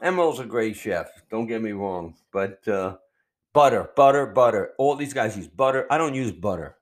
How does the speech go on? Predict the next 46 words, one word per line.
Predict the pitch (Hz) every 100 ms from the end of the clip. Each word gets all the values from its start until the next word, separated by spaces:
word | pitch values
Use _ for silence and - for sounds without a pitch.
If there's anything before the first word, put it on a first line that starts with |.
| 98
Very | 131 156 147
little | 131 120 92
butter | 107 101 92
in | 92
any | 95
of | 90
my | 82 82
dishes. | 90 85 85 82 - -
That's | 135 143
why | 139 127
I'm | 117
the | 104
skinniest | - 135 127 123
chef | 117 120 110 -
in | 104
the |
world, | 101 101 95 82 - _ _
because | 110 110 110
I | 104 95
eat | 135 139 -
well. | 92 78 64 - _ _ _ _
You | 101
know, | 98 107 - _ _
people, | 156 165 180
they | 156 135
look | 139 160
at, | 151 -
at | 123 120
chefs | - 151 139 135
and | 117
they | 110
want | 120 131
'em | 120
to | 110
be | 107
fat | 98 - - 135 98 - _ _ _ _ _ _ _
so | 131
they | 127
can | 131 120
say, | 120
"Oh, | 104 120 104
look | 92 101 110
at, | 76 -
that's | 120 123
a | 95 87
chef." | - - 120 120